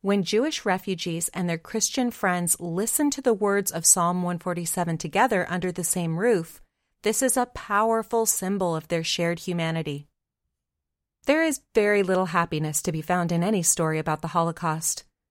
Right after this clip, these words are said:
but what happened in Denmark is a bright spot in the history of World War Two. The Danish government did its best to warn the Jewish community that they were in danger,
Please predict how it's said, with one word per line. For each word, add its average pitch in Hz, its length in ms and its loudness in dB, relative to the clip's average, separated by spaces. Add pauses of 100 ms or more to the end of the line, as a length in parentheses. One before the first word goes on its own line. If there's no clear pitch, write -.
(120)
but 220 200 2
what 269 140 4
happened 277 360 2
in 226 160 2
Denmark 190 560 0
is 226 180 0
a 196 60 2
bright 175 400 0
spot 160 340 0
in 180 140 -4
the 190 60 -2
history 185 460 -2
of 160 140 -4
World 165 200 0
War 165 160 0
Two. 165 400 -2 (840)
The 196 100 0
Danish 202 340 2
government 196 480 0
did 190 160 0
its - 180 0
best - 440 0
to 240 100 2
warn 190 300 0
the 185 80 0
Jewish 175 340 -2
community 175 500 -2
that 165 160 -2
they 160 140 0
were 170 80 0
in 208 160 2
danger, 175 520 -2